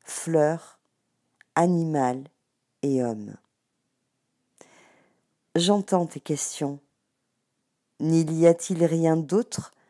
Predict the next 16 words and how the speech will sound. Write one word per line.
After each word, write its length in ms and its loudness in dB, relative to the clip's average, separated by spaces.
que 100 -2
ce 200 0
formidable 840 2
jeu ? 400 -4
Toute 280 -4
individualité 1120 2
m'est-elle 540 2
donc 380 0
refusée ? 800 -2
Non, 260 2
il 120 2
n'y 160 2
a 40 2
rien, 400 -6
absolument 800 0
rien, 400 -4